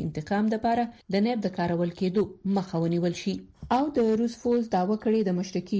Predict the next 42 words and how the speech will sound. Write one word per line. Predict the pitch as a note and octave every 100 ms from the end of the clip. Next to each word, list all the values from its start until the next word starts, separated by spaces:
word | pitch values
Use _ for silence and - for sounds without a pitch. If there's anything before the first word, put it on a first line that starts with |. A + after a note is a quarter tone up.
| F3
یوکرین | F3 - G#3+ G3
لیمان | F3 F3 F3+ F3 -
کلی | B3 B3
یې | A#3 A#3+ A#3+
په | G3 G3
کنټرول | G#3+ G#3+ F3+ D3+
کې | F3
اخیستی. | F3 F3 G3 - - _ _ _ -
دا | D#3+ D#3+
کلی | G3 A3 G#3+
په | E3+
دونیاسک | E3+ E3+ F3 F3 - - F3+
سیمه | G#3 G3 G3
کې | G#3 G3+ -
اهم | F3+ G#3 G3+
د | F3+
ریلوې | F3+ F3+ G3 F3+
مرکز | D#3+ - F#3 F3+
ګڼلی | E3+ E3+ E3
کېږي. | F#3 E3 F#3 - _ _ _ _ -
د | D#3+
روس | E3 D#3+
دفاع | F3 E3 D#3+
وزارت | D#3 D#3+ E3+ G3+ G3+
په | G3
یو | G3
بیان | G#3 G#3+ A3
کې | A3+ A3
ویلي، | A#3 A#3+ A#3+ - -
د | G#3+ A3+
دونیاسک | A#3+ A#3+ B3+ C4 -
د | F#3
ملیشیا | F3 F3 F3 - E3+ D#3+
ډلو | G#3 A#3 A#3 - -
او | G3+ G#3
روس | A3 A3
فوزونو | G3 F#3 G#3 G#3
په | F3+ F3
شریکه | G3+ A3 A3 G#3+
د | F3 E3+
یوکرین | F3 - G#3 A3 - - _ -
قام | F3+